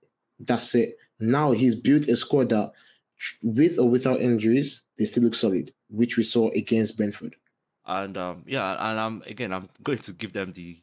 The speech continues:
Speaker 2: game against Chelsea. Like, I, I think, I think that will be one of their maybe two, three trophies this season, 'cause they can,
Speaker 1: I
Speaker 2: they'll
Speaker 1: don't
Speaker 2: definitely
Speaker 1: think
Speaker 2: go all the
Speaker 1: so.
Speaker 2: way in the F A Cup.
Speaker 1: I don't think we're favoring the Chelsea fans.
Speaker 2: I'm trying to do justice based on, um, based on, um,
Speaker 1: Justice for Chelsea.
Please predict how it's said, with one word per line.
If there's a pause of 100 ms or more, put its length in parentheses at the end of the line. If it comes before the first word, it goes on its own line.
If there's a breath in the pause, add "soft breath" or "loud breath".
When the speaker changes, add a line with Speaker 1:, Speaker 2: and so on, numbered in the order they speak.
(100)
Speaker 2:
game
against
Chelsea.
Like,
I,
I
think,
I
think
that
will
be
one
of
their (140)
maybe
two,
three
trophies
this
season,
'cause
they
can,
Speaker 1:
I
Speaker 2:
they'll
Speaker 1:
don't
Speaker 2:
definitely
Speaker 1:
think
Speaker 2:
go
all
the
Speaker 1:
so.
Speaker 2:
way
in
the
F
A
Cup. (460)
Speaker 1:
I
don't
think
we're
favoring
the
Chelsea
fans. (300)
Speaker 2:
I'm
trying
to
do
justice
based
on,
um, (760)
based
on,
um, (120)
Speaker 1:
Justice
for
Chelsea.